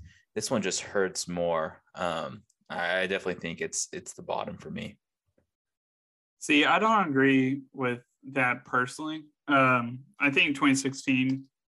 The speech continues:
Speaker 2: was definitely worse. Um, maybe because it was the first time.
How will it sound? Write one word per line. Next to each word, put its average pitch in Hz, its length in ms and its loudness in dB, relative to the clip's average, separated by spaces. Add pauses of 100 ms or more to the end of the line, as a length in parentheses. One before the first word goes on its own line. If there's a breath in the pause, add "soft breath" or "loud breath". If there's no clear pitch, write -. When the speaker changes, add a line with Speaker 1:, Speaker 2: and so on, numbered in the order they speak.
(140)
Speaker 2:
was 135 160 -4
definitely 127 440 0
worse. 127 540 0 (160)
Um, 135 540 0 (340)
maybe 143 220 2
because 135 320 -2
it 131 60 -2
was 123 120 -4
the 131 80 -10
first 131 300 -10
time. 131 380 -2